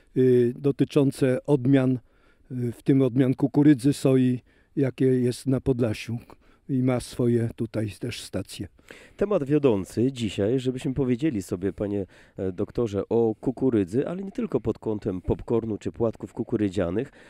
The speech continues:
Speaker 2: ale merytorycznie przedstawili nawet uprawę kukurydzy w Polsce, powiedzieli też, jak to jest na świecie i chyba w pierwszej kolejności też naszym słuchaczom przybliżyli historię kukurydzy,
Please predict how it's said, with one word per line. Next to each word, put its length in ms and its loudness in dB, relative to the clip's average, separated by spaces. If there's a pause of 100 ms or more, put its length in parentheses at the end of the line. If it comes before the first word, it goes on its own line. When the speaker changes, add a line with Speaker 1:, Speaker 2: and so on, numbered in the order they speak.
(180)
Speaker 2:
ale 380 -2 (120)
merytorycznie 760 0
przedstawili 680 -4
nawet 280 -6
uprawę 340 -4
kukurydzy 500 -6
w 120 -16
Polsce, 520 -4
powiedzieli 420 -8
też, 200 -12
jak 220 -2
to 100 -6
jest 220 -6
na 100 -6
świecie 420 -6 (380)
i 60 -6
chyba 220 -6
w 80 -18
pierwszej 320 -10
kolejności 560 -8
też 220 -8 (360)
naszym 340 -4
słuchaczom 400 -8
przybliżyli 640 -6
historię 760 -4
kukurydzy, 640 -2